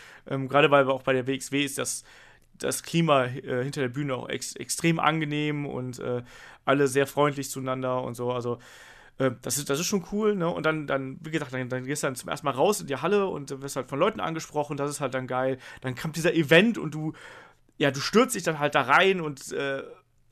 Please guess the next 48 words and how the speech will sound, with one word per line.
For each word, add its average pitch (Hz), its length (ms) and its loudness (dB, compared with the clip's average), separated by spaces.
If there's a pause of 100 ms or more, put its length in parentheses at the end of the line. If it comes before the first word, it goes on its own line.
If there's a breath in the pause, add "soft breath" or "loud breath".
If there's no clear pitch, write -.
(140)
und 170 100 -6
das, 170 140 0
das 170 240 0
hört 240 140 4
halt 185 100 0
dann 180 80 2
irgendwie 165 160 -2
nicht 156 140 -2
auf, - 260 -4
ne? 175 220 -8
Und 151 320 -10
am, 170 160 -4
am, 170 240 -2
am, - 280 -14 (280 loud breath)
ich 170 100 -4
hab 208 80 2
dann 185 160 2
schon 185 240 -2
als, - 380 -2
äh, - 60 -2
auch - 200 -2
am 165 100 -6
Freitagabend 156 600 -4 (300 loud breath)
dann 151 180 -4 (300)
auch - 120 -10
mit 170 80 -2
der 170 80 0
Filmerei 170 640 6
und 156 160 -2
der 170 60 0
Schneiderei 160 720 4
und 143 120 -4
so, 156 100 -4
wo 156 60 -4
ich 165 80 -6
dann 175 100 -4
die 165 140 -6
Videos 156 260 -6
online 143 220 -2
gestellt 139 260 -6
hab. 143 140 -8
Also 139 140 -6
für 170 120 -4
mich 240 160 -2
waren 165 140 0
das 165 100 -8
eigentlich 190 240 -4
so 196 160 0